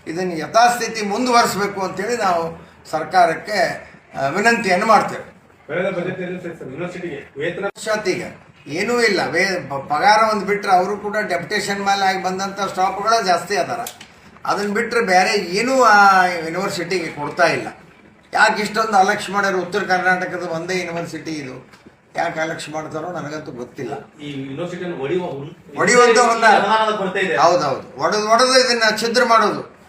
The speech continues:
Speaker 1: ಕೃಷಿ ದೊ-, ಜೊತೆಗೆ ಎಲ್ಲ ಕೃಷಿ ವಿಶ್ವವಿದ್ಯಾಲಯಗಳ ಜೊತೆಗೆ ಇದನ್ನ ಸೇರಿಸುವಂಥ ಒಂದು ಹುನ್ನಾರ ನಡೆದ, ನಡೀತಾ ಇದೆ.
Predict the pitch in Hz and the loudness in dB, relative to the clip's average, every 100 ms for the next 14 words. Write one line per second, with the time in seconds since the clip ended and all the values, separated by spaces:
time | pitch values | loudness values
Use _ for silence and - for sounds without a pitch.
0 | _ - 190 214 262 247 233 208 202 202 | _ -8 -6 -2 2 6 6 4 0 4
1 | 247 226 202 202 190 226 233 202 202 233 | 4 6 4 4 4 4 4 2 -2 -2
2 | 226 202 202 208 202 202 202 202 180 180 | -4 -4 -2 -2 2 4 4 2 0 -2
3 | 226 214 202 196 170 170 190 - - - | -2 -2 -2 0 0 0 -4 -12 -20 -10
4 | 185 208 202 247 220 214 208 185 165 170 | -2 -2 2 2 2 0 0 0 -2 2
5 | 180 214 220 202 175 160 190 202 175 135 | 2 2 0 -2 -2 -2 0 -2 0 -2
6 | 113 - | -4 -12